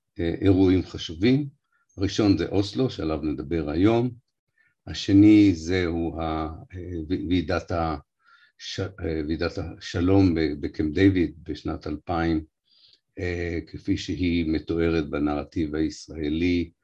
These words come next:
והחלק של, אה, ערפאת, אה, בעקבות כישלון הפסגה הזו ב-, ביצירת האינתיפאדה השנייה. אה, והנושא השלישי יהיה,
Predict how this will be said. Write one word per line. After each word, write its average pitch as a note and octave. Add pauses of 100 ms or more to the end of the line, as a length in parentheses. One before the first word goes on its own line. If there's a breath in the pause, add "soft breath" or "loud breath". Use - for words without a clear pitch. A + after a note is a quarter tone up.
(420 soft breath)
והחלק D#2+
של, D2+
אה, C#2+ (680)
ערפאת, D#2 (320)
אה, D2 (120)
בעקבות E2
כישלון E2+ (100)
הפסגה E2
הזו E2+ (220)
ב-, D#2+ (1300 soft breath)
ביצירת F#2
האינתיפאדה F2+
השנייה. F2+ (800 loud breath)
אה, F#2+ (240)
והנושא G2
השלישי B2
יהיה, G#2